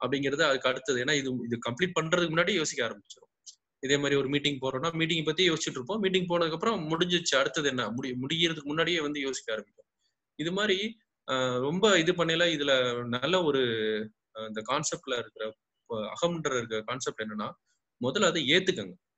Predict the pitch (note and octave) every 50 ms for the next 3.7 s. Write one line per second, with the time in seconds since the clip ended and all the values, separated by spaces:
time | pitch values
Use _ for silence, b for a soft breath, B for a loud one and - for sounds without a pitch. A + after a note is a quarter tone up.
0 | - - - _ _ - G2+ A2+ D3+ E3 - F3+ E3 - - - - B2+ B2 B2
1 | F3 D#3 B2 A#2 A#2 G#2+ C3+ C#3+ C#3 A2 A2 A#2+ B2+ A#2+ - - A#2 A2+ A2 G2+
2 | G2+ - _ _ _ _ _ _ _ _ _ - G#2 A2 C3 C3 A#2 G#2+ B2+ D#3+
3 | E3 D3 A2 A2 C3+ D3+ D3 D3 C3+ - - _ - G#2+